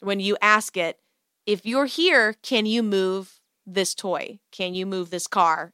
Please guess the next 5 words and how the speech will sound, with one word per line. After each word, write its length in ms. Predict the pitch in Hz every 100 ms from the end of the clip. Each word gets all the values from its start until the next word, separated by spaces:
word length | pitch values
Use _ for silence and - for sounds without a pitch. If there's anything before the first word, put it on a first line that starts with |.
| -
And 100 | 185
it's 120 | 180
like, 200 | 180 165 - _ _
vroom, 320 | 185 226 294 494 659 679 _ _ _ _ _ _ _ _ _
vroom, 280 | 214 269 311